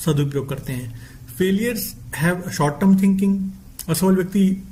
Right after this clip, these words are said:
बहुत ही शॉर्ट टर्म थिंकिंग रखते हैं, लेकिन सक्सेसफुल लोगों का लॉन्ग टर्म विजन होता है, वो बड़ी दूर की सोचते हैं, दीर्घकालिक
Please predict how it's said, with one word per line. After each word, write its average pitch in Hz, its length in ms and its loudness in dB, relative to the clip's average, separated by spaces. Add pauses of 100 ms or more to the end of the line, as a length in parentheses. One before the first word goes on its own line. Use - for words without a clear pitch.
बहुत 156 160 -2
ही 175 100 2
शॉर्ट 143 240 0
टर्म 180 120 2
थिंकिंग 180 260 2
रखते 190 200 0
हैं, 185 60 6
लेकिन 175 580 2
सक्सेसफुल 190 460 0
लोगों 175 180 2
का 180 60 2
लॉन्ग 175 360 2
टर्म 196 100 4
विजन 160 240 2
होता 151 200 -2
है, 202 120 -4 (340)
वो 156 80 0
बड़ी 170 160 4
दूर 170 200 2
की 196 100 0
सोचते 180 300 -2
हैं, 220 240 -4 (340)
दीर्घकालिक 185 580 2